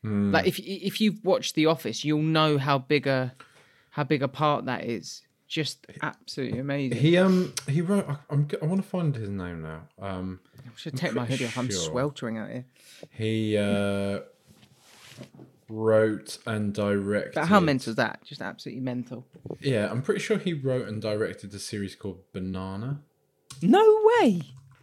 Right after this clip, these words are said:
Speaker 1: Yeah, I want to. Vincent Franklin. There we go. Yeah, he did. Yeah.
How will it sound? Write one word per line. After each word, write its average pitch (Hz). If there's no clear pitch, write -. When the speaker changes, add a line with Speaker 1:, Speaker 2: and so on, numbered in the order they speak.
Speaker 1:
Yeah, 107
I -
want 120
to. 113
Vincent 151
Franklin. 104
There 117
we 98
go. 90
Yeah, 110
he 104
did. 101
Yeah. 104